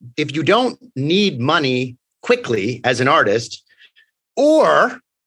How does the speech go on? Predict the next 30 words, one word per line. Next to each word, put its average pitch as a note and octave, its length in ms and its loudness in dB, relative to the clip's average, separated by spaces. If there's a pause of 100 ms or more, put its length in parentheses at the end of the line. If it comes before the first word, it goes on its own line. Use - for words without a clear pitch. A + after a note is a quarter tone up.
(400)
if C#3+ 120 -8
you D3 80 -6
don't E3 140 2
wanna D3+ 160 0
roll C3+ 200 0
the B2+ 100 0
dice A#2+ 440 -2
on A2+ 120 -4
your G#2 120 -6
own G2+ 160 -6
work, - 280 -2 (580)
you A#2 80 0
know, G#2+ 100 2
that's C#3 300 -2
the B2+ 140 -2
other C3 200 2
question. D#2+ 400 -8
If F2+ 100 -4
you A2 100 -2
wanna, A#2 240 0
if G2+ 120 -4
you're A2+ 100 2
doing C3 240 0
something A#2 320 0
that's, G#2 280 -4
that's G#2 260 -2
commercially A2+ 640 0
in A2 240 -2
your A2 180 2
mind, G#2 640 0